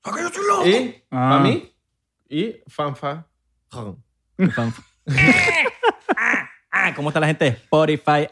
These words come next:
Speaker 1: Apple Podcast, Google Podcast?
Speaker 2: Epa, me, me pidieron un, un, una solicitud y no,
Speaker 1: Amazon.
Speaker 2: y no de
Speaker 1: Amazon, Amazon.
Speaker 2: No, no, no.
Speaker 1: No, ¿cuánto hay? ¿Van a pagar?
Speaker 2: Una solicitud
Speaker 1: ¿Van a pagar?
Speaker 2: y no de Instagram.
Speaker 1: ¿Van a pagar? Es el fanfarrón.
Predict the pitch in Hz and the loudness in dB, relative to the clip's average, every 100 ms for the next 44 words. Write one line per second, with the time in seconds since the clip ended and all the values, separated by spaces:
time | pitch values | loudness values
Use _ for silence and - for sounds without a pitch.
0 | _ - 147 147 - 156 - - 151 - | _ -4 -2 -2 -2 -2 -2 -4 -4 -4
1 | _ - 208 190 143 - 151 147 - 151 | _ -10 -6 -2 -4 0 -2 -2 -2 -2
2 | 165 165 131 117 131 127 139 120 139 139 | 0 -2 -4 -4 -8 -6 -8 -8 -4 -4
3 | 139 170 180 175 156 160 151 147 147 165 | -4 -4 -4 -4 -4 -6 -6 -6 -4 -6
4 | - 147 123 127 131 139 _ 135 127 131 | -4 -6 -6 -8 -8 -10 _ -18 -6 -2
5 | 127 131 104 131 127 123 151 175 165 135 | -2 -4 -4 -2 -2 0 0 2 0 0
6 | 107 - 240 226 _ 123 120 139 135 135 | -4 -8 -12 -12 _ -6 -4 -4 -6 -8
7 | 147 156 - 147 165 160 131 175 214 294 | -14 -18 -18 -18 -16 -14 -14 -16 -16 -18
8 | - _ _ _ 127 147 151 185 208 170 | -20 _ _ _ -10 -4 -2 0 -2 -2
9 | 151 214 240 269 311 - 156 147 165 160 | 0 0 -2 -6 -8 0 2 4 2 2
10 | 160 113 107 262 240 - - - _ _ | 0 -4 -6 -10 -8 -8 -10 -12 _ _
11 | _ _ _ 123 120 135 104 95 | _ _ _ -12 -10 -10 -10 -12